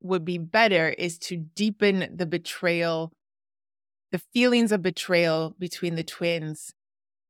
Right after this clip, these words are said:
without the plot point. And so here is the interesting thing. As writers, sometimes we add in a plot point, things happening to the character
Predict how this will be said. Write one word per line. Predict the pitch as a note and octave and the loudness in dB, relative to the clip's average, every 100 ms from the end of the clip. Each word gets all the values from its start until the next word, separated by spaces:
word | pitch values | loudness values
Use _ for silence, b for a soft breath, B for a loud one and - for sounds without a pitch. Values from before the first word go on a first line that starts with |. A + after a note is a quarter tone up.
| _ _ - | _ _ -10
without | F3 F#3 F3 - E3 E3+ | 2 2 2 2 2 2
the | - | -2
plot | E3+ F3 - | -4 -2 -2
point. | _ - D#2+ - | _ -12 -10 -4
And | G3+ | -2
so | G3 G#3+ G3+ | 2 2 2
here | - - C4 C#4+ D4 | 0 -6 -2 0 0
is | - A#3+ G#3 | -2 -4 -4
the | - | -8
interesting | - G3 F3+ F#3+ - F3 F3 | -2 -2 0 -4 -6 -8 -6
thing. | A#2+ A2+ _ - | -8 -8 _ -4
As | B3+ D#4 D#4 A3 | 0 0 0 -2
writers, | F3+ D3+ C3+ F#2 F#2 - - _ _ _ _ _ _ _ _ _ - | -2 0 -2 -4 -6 -12 -18 _ _ _ _ _ _ _ _ _ -12
sometimes | - - D4 D#4 E4 E4 C#4+ | -2 4 6 6 2 0 0
we | C4 A#3 | -2 0
add | F3+ F#3 | 2 4
in | F#3 F3+ | 4 2
a | F3 | 0
plot | E3+ F3+ - - | -2 0 0 -2
point, | F#3 F3 - - - | -8 -8 -10 -18 -4
things | A3 G#3 G3+ | 0 0 0
happening | - - F3+ F3 E3 D#3+ F3 A#3 - _ _ _ _ _ _ _ _ _ _ _ - | -6 -2 -2 -2 -6 -6 -6 -8 -10 _ _ _ _ _ _ _ _ _ _ _ -6
to | - G#3+ | 0 2
the | G#3 | 2
character | - F3+ D#3+ - D3 D3 | 2 2 2 2 -2 -2